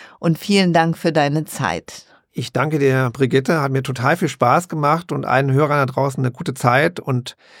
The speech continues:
Speaker 2: Dankeschön.
Speaker 1: Und wenn Sie Unterstützung beim Podcast seo gebrauchen können, dann schauen Sie doch mal auf die Webseite von Lars Stetten, rundumsichtbar punkt de.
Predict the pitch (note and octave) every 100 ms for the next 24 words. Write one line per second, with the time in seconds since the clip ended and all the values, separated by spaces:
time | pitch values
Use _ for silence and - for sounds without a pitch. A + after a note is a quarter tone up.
0 | - _ _ - C#3 B2+ - - _ _
1 | _ _ _ _ _ _ _ _ _ _
2 | _ _ _ _ F#3 E3 F3 E3+ E3+ B3+
3 | C#4 E3 D#3+ F3 D#3+ - E3+ - E3+ D3+
4 | D3 D3 E3 - - E3 - - D#3 D#3+
5 | D3+ - _ - D#3 - C#3 G3+ - F#3+
6 | D#3 E3+ D3+ F#3 A3+ G#3+ E3 E3+ F3 F3
7 | F#3 F3+ E3 D3+ D#3+ D#3 D#3 D3 - D3+
8 | D#3+ E3 - D#3 D3+ D3+ D3 E3 D3 C#3
9 | C#3 C#3+ - - E3+ - G3+ F#3+ F#3 -
10 | - - E3 F3+ E3+ - D#3+ D3 C3+ D#3
11 | - - C3 A#2+ A2+ B2+ B2 - B2+ G#2+